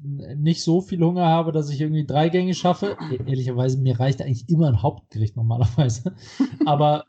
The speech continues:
wenn ich mich entscheiden müsste, dann würde ich eher vom,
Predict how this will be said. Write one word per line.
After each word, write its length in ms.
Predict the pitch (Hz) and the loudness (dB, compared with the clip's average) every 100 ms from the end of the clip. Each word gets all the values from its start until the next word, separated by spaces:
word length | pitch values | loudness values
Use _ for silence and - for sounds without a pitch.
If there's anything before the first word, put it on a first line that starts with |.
| - | -2
wenn 180 | 160 | 2
ich 120 | 185 190 | 2 2
mich 140 | 180 | 0
entscheiden 440 | 175 147 170 160 | 0 0 -2 0
müsste, 600 | 156 185 - 196 185 180 - | -4 -8 -8 -8 -6 -10 -10
dann 440 | 151 156 160 143 | -8 -8 -8 -10
würde 200 | 135 143 | -10 -8
ich 180 | 120 - | -8 -10
eher 760 | 135 143 143 143 135 135 135 120 | -6 -2 2 2 2 -2 -6 -10
vom, 640 | - 139 131 131 123 - | -6 -6 -4 -6 -6 -8